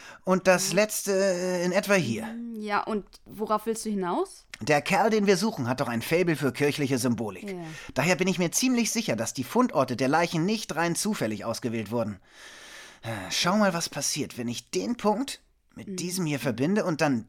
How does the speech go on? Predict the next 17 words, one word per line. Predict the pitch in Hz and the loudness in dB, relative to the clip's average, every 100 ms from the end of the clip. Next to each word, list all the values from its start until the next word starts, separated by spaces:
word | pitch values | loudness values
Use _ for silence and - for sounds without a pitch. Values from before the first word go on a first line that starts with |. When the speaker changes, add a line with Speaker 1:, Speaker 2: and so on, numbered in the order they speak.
| _ - | _ 0
Speaker 1:
diesen | 269 330 190 | 2 4 2
Punkt | - 147 196 196 - | 2 2 0 -4 -6
wiederum | 175 175 175 175 - _ _ - | -2 2 2 0 -6 _ _ -4
mit | 156 151 | -4 0
dem | 120 104 | -2 -2
da. | - - - - | -6 -10 -14 -18
Speaker 2:
Ah, | - 269 302 285 | -14 -12 -8 -6
die | 247 | -6
Fundorte | 285 277 269 269 220 | -6 -6 -6 -6 -6
bilden | 247 254 | -4 -4
vier | 240 - - 285 311 | -4 -8 -14 -12 -10
der | 240 | -10
fünf | 214 254 254 - | -10 -8 -8 -8
Zacken | - 269 - 254 | -6 -6 -2 0
eines | 214 202 - | 2 0 -2
Sterns, | - 285 302 | -10 -8 0
Speaker 1:
Ja. | 208 139 | 2 2